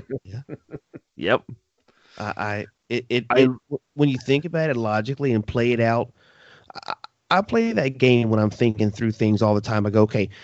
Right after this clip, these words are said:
Speaker 2: if I, if I think about, if, if I apply this logic to this situation or this thought process to this situation,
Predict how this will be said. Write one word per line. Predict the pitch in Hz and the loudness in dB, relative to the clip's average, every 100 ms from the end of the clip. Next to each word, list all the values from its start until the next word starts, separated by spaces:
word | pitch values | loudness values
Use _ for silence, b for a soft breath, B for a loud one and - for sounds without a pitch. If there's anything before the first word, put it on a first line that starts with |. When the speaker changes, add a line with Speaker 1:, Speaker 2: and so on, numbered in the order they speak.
| b b _ _ _ _ | b b _ _ _ _
Speaker 2:
if | 139 139 | 2 4
I, | 127 - | 2 2
if | 135 | 0
I | 127 | 0
think | 113 190 208 | 2 2 2
about, | 196 - | 0 4
if, | 151 - | 2 4
if | 151 | 2
I | 127 | 0
apply | 117 180 185 | -2 -2 -2
this | 175 175 151 | -2 -4 0
logic | 135 127 120 | 0 0 -4
to | 110 | -10
this | 104 107 | -6 -6
situation | 104 - 101 92 - 73 - _ _ _ _ _ _ _ | -6 -4 -2 -2 -4 -8 -10 _ _ _ _ _ _ _
or | 123 | 4
this | 113 110 | 4 2
thought | - 113 107 | 4 4 4
process | 113 107 104 | 2 0 -4
to | 110 | 0
this | 107 | 0
situation, | 104 101 101 95 - 90 | 0 -4 -2 -2 -2 -6